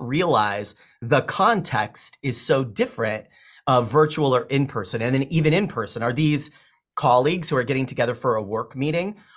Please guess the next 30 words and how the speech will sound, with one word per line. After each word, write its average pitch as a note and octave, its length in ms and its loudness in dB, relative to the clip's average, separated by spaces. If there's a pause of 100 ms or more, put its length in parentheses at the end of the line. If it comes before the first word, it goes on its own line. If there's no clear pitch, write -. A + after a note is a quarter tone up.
(120)
Are C3+ 160 4
these, C3 600 -4 (480)
um, A#2+ 580 2 (180)
folks D#3 380 2
coming D3+ 360 2
to, D3 360 -2
you D3 100 -4
know, C#3 140 0
a B2+ 60 0
sacred F3 400 -4
C F#3 200 -6
E D#3 200 0
O C#3+ 140 2
retreat D#3+ 520 -6 (200)
and D3+ 100 2
they're D3 100 6
there D#3 160 8
to D3 80 2
celebrate E3 540 2
and C3+ 160 -2
rise D3+ 320 0
up D3+ 140 -2
to D3+ 80 -12
the C#3+ 80 -4
next C#3 240 -6
level? C#3+ 380 0 (280)
All B3+ 260 -2
of A3 140 -4
that C3+ 560 2 (500)
should - 600 -2